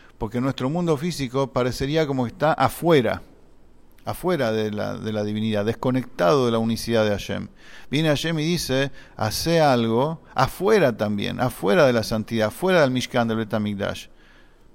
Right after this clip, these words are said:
¿Para qué? Para que se genere de allí la fuerza de la Teshuvah, la fuerza del retorno a Hashem desde el afuera, para transformar el Yetzer Hará, el instinto al mal,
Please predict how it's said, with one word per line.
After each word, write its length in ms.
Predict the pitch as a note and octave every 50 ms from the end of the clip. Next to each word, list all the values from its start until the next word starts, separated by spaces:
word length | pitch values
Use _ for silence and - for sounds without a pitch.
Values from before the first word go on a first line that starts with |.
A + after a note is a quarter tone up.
| - - - - - - - - - - - - - - - - -
¿Para 220 | B2 B2 B2 B2+
qué? 400 | B2 - C3 C3 C#3+ D#3 F3 F#3 - - - - - - - - - -
Para 200 | - A#2 A#2+ A#2+
que 100 | A#2 B2
se 120 | A2+ B2 A#2
genere 380 | - C#3 C3 C#3+ D#3+ E3 D#3
de 100 | C#3+ C3+
allí 340 | C3 C3+ C3 D3 D#3+ D3 C3
la 140 | B2 A#2+ A2
fuerza 340 | - C3+ C3+ C3 - C3 B2
de 80 | A#2+
la 120 | A#2+ A2+ -
Teshuvah, 460 | - A2 - - A#2 A2+ G#2+ G2 - - - - - _ - - _ - - - - - - -
la 120 | A2 G2+
fuerza 360 | G#2 - C3+ C#3 B2 B2 C3 B2+
del 120 | B2 A2+
retorno 420 | A#2+ A#2+ A#2 - D3+ D3+ D3+ C#3+
a 80 | C3 B2
Hashem 400 | - D3 D3+ D3+ C#3+ A#2+ B2 B2+
desde 540 | D3 F#3+ G3+ G3 F3 D#3 D#3 D#3 D3+ B2 C3+
el 160 | C#3 C#3 C3+
afuera, 640 | C#3 C#3+ - - - F3+ G3+ E3+ B2 G#2 F2+ F2 - - - - - - - - - _ - - - - - _ - - - _ - - - - - - - - -
para 280 | B2 A#2+ A#2+ A#2+ A#2
transformar 680 | - C#3 C3+ C3+ A#2+ - - C3 C3 D3 E3+ E3+ D3+ C#3
el 60 | C#3
Yetzer 340 | D3 D#3 C3+ - D3+ C#3+ C#3
Hará, 480 | C3 C#3 E3+ E3+ D3 C3 C3 C3+ C3+ - - - - - - - -
el 120 | A2 A#2+
instinto 420 | B2 A2+ - D#3 E3 D3 - C#3+ C3
al 80 | C3
mal, 440 | C3+ C#3 D#3 D3+ A#2 G#2+ G2+ F2+